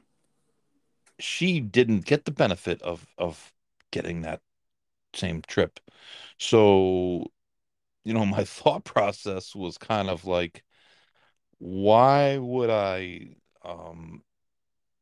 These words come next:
you know, I gotta try to beat her with the filly that got the trip that wasn't quite as good,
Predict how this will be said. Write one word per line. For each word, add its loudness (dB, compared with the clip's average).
you -4
know, -6
I -2
gotta 4
try -2
to -8
beat -14
her -10
with -20
the -18
filly -8
that -12
got -2
the -16
trip -4
that -10
wasn't -2
quite -8
as -16
good, -4